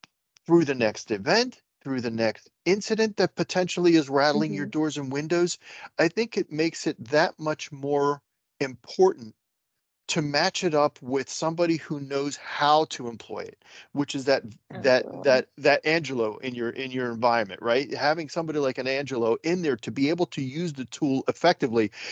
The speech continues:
Speaker 1: To his analogy, "Where do I hit it?" Right? Where do I make those two taps? <laughs>
Speaker 2: Yeah, and I think that when we got, we talk to the professionals and we get those two taps, we also,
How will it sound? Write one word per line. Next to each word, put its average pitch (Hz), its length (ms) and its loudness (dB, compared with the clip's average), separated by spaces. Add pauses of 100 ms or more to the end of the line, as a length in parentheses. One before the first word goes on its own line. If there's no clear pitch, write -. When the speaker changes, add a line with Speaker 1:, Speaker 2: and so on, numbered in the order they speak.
(120)
Speaker 1:
To 151 120 4
his 208 200 4
analogy, 120 520 2 (340)
"Where 165 300 6
do 190 140 4
I 120 120 6
hit 165 220 0
it?" 95 160 -4 (280)
Right? 135 240 4
Where 156 200 2
do 226 140 0
I 185 80 0
make 165 260 -2
those 143 200 -4
two 151 240 -6
taps? - 580 -6 (360)
<laughs> 202 60 2 (1000)
Speaker 2:
Yeah, 285 240 4
and 262 140 2
I 277 100 4
think 339 300 -8 (580)
that 220 220 2
when 226 360 0 (560)
we 202 280 -2
got, 240 240 2
we 254 120 0
talk 254 220 -2
to 262 80 2
the 220 100 -2
professionals 202 760 -4 (140)
and 202 180 0
we 208 100 4
get 220 180 4
those 202 200 0
two 208 160 0
taps, 196 520 0 (600)
we 247 160 4
also, 302 580 0